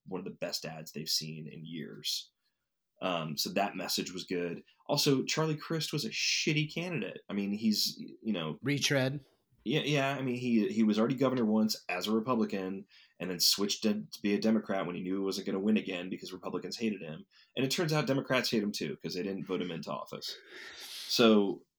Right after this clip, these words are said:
Speaker 1: I, I don't know if, I don't know if there would have been a better Democrat to run against DeSantis. I think pretty much any one of them in the state probably would have lost, um, to him. But, um, I'm gonna, I've also heard a lot of questions of whether DeSantis has peaked too early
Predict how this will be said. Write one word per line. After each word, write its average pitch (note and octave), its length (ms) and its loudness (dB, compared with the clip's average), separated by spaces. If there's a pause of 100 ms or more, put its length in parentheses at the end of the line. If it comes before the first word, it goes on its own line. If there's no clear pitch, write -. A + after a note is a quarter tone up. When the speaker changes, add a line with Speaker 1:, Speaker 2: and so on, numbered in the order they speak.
Speaker 1:
I, A2+ 220 4
I C#3 40 8
don't C3 120 6
know A#2+ 140 8
if, - 320 -2
I A#2 100 6
don't A#2+ 120 6
know G#2 100 6
if F#2+ 100 -2
there F#2+ 160 4
would F#2 160 0
have - 80 -4
been F2 100 -4
a D#2 40 -6
better F2+ 520 -2 (360)
Democrat F2 500 -4
to F2 140 -4
run E2+ 120 -4
against - 440 -6 (280)
DeSantis. F2+ 520 -4
I E2+ 60 -4
think E2+ 220 -10 (100)
pretty F2 160 -10
much D#2+ 160 -8
any D#2+ 160 -8
one E2 200 -10
of D#2 60 -10
them E2 160 -12
in D2+ 80 -10
the D2+ 60 -8
state D#2+ 280 -8
probably E2+ 200 -12
would E2 120 -12
have - 100 -16
lost, E2+ 440 -10 (680)
um, E2 460 -6 (220)
to G#2 80 -4
him. G#2+ 380 -6 (120)
But, F2+ 300 -2
um, F2 360 -4
I'm G#2 120 6
gonna, A2+ 140 6 (640)
I've G#2+ 200 6
also A#2+ 300 6
heard G#2 160 2
a F#2+ 40 0
lot F#2 180 0
of - 80 -6
questions F#2+ 460 -2
of F2 140 -2
whether F2+ 420 0
DeSantis E2+ 580 -4
has - 220 -6 (100)
peaked - 420 -6
too - 240 -6
early - 420 -8